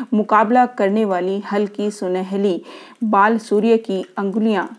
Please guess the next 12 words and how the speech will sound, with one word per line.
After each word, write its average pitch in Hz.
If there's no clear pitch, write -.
सुबह 226
की 208
राजकुमारी 196
के 196
गुलाबी 202
वक्स 196
पर 196
बिखरे 185
हुए 196
भौराले 214
गेसुओं 196
को 196